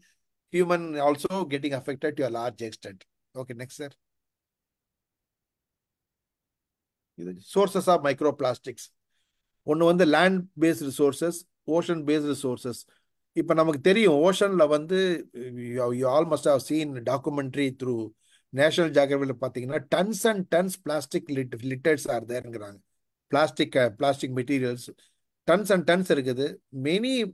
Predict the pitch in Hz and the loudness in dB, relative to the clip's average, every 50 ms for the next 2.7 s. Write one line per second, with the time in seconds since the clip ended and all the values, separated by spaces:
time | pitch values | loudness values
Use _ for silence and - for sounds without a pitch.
0 | - 143 143 139 135 131 127 127 120 127 147 170 185 208 208 185 190 180 160 156 | -10 -12 -8 -6 -4 -2 -2 -2 0 2 4 4 6 4 4 2 0 0 2 4
1 | 170 180 170 151 151 160 165 156 147 139 139 139 160 170 160 135 - - 147 175 | 4 4 4 4 2 2 2 2 2 0 -2 -4 -4 -4 -4 -4 -4 -4 -2 -2
2 | 170 - - 208 160 156 143 143 135 143 135 135 - 180 | -2 -4 -6 -4 0 0 0 0 0 -2 -2 -2 0 -2